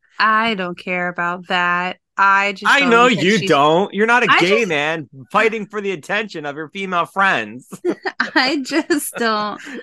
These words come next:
Speaker 1: like,
Speaker 2: <laughs>
Speaker 1: I don't like that she's trying to force these two together.
Speaker 2: Mm-hmm.
Speaker 1: That's what I don't like.
Speaker 2: Well,
Speaker 1: Like,
Speaker 2: he said it.
Speaker 1: obviously not interested.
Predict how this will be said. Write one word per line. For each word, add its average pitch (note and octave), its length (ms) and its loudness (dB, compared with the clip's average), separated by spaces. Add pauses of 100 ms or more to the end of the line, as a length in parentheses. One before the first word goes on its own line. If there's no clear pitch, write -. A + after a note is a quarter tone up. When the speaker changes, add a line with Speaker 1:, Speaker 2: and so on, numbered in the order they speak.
(360)
Speaker 1:
like, G3+ 420 0 (380)
Speaker 2:
<laughs> - 260 -20
Speaker 1:
I A#3 140 2
don't C4 220 -2
like G#3 220 -6
that F#3 300 -8
she's F3+ 320 -8
trying E3+ 500 -2
to E3+ 180 -10
force E3 380 -6
these D#3 300 -8
two E3 320 -4
together. - 720 -10 (480)
Speaker 2:
Mm-hmm. G#2 360 -16 (420)
Speaker 1:
That's F3 240 -4
what - 100 -6
I - 100 -6
don't - 200 -14
like. - 260 -16 (300)
Speaker 2:
Well, F3+ 160 -6
Speaker 1:
Like, A3 80 -4
Speaker 2:
he B3+ 80 -4
said F#3 280 0
it. G3 120 -2
Speaker 1:
obviously E3 220 -8
not E3 180 -10
interested. E3 520 -12